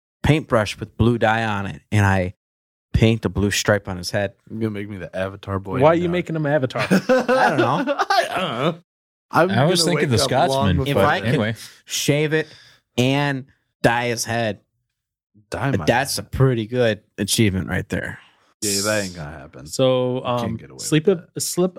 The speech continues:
Speaker 3: a Vicodin and, no, don't do that. Uh, <laughs> sleep s-,
Speaker 2: I
Speaker 3: uh,
Speaker 2: s-
Speaker 3: slip some Tylenols, uh, not Tylenol, um, what is it?
Speaker 4: NyQuil?
Speaker 3: NyQuil,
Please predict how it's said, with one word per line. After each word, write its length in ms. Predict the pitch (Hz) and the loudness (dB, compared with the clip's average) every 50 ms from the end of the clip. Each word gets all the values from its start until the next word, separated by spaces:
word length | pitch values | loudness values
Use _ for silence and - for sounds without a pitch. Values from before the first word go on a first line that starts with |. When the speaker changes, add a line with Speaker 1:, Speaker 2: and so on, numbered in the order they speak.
| - - | -4 -4
Speaker 3:
a 80 | 156 | -2
Vicodin 520 | 156 156 147 143 - - 135 120 120 117 117 113 | 0 2 0 0 0 -2 -4 -4 -4 -4 -4 -6
and, 200 | 113 113 113 - | -6 -8 -10 -8
no, 240 | - 113 101 92 90 | -6 -6 -6 -6 -6
don't 240 | 90 - 98 92 110 | -10 -12 -14 -16 -18
do 80 | 123 117 | -20 -20
that. 140 | 113 120 _ _ - - - - - - - | -20 -20 _ _ -16 -14 -12 -12 -10 -4 -2
Uh, 720 | 135 117 120 127 - - - - - - - - - - - - _ _ _ _ _ _ _ | 0 0 2 2 0 0 0 -2 -2 -4 -4 -4 -2 -4 -4 -4 _ _ _ _ _ _ _
<laughs> 500 | _ _ _ _ _ _ _ _ _ - | _ _ _ _ _ _ _ _ _ -10
sleep 260 | - - 165 165 151 - | 0 4 4 4 4 4
s-, 180 | - - - | -2 -4 0
Speaker 2:
I 140 | - 120 131 | 2 4 6
Speaker 3:
uh, 100 | 156 156 | 6 6
Speaker 2:
s- 120 | 151 147 - | 4 2 2
Speaker 3:
slip 260 | - 214 220 214 220 | 2 2 2 2 0
some 280 | - - 214 190 170 151 | 0 0 0 0 0 -2
Tylenols, 760 | - - 165 160 175 175 170 165 160 147 131 127 127 - - - | -2 -2 -2 0 0 0 0 2 2 2 0 0 -4 -8 -6 -4
uh, 140 | 143 139 | -2 -2
not 220 | 131 139 160 147 - | -2 -2 -4 -4 -6
Tylenol, 340 | - 113 107 104 107 - - | -8 -10 -10 -10 -10 -8 -6
um, 320 | 120 117 110 104 101 101 _ _ _ _ _ _ _ - | -4 -4 -4 -6 -8 -12 _ _ _ _ _ _ _ -6
what 120 | 156 160 | -4 -4
is 140 | 185 175 - | -2 -2 -4
it? 180 | 104 98 - - | -4 -6 -4 0
Speaker 4:
NyQuil? 520 | 101 101 101 123 147 165 - 294 294 - - | 0 2 4 4 4 4 4 2 0 -2 -2
Speaker 3:
NyQuil, 540 | 139 160 175 - - - - 151 160 156 | -2 -2 0 -2 -6 -8 -6 -6 -8 -8